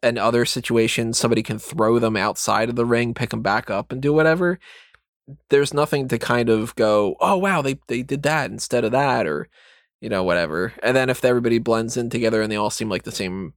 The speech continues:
fighter too, then it's, you might as well watch clips of, uh, fights on World Star. But then even that, it's got, you know,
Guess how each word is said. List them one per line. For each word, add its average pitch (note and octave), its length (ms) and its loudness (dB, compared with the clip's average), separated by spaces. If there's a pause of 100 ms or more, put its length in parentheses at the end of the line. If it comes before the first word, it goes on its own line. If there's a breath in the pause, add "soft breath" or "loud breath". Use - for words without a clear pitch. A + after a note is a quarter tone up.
fighter F#3 400 2
too, A2+ 380 2
then A2+ 160 -2
it's, - 320 -6 (880 soft breath)
you B2+ 120 0
might B2+ 140 4
as B2 100 -6
well A#2+ 140 4
watch A2+ 300 0
clips - 360 -2
of, A#2 280 0
uh, A2+ 720 2 (260)
fights A#2+ 400 0
on B2 220 0
World F3 260 2
Star. E2+ 320 0
But A#2 200 -2
then C3+ 180 2
even C#3 160 0
that, E3 240 0
it's - 160 -10
got, A#2 280 -2
you A#2 200 0
know, G2+ 340 -2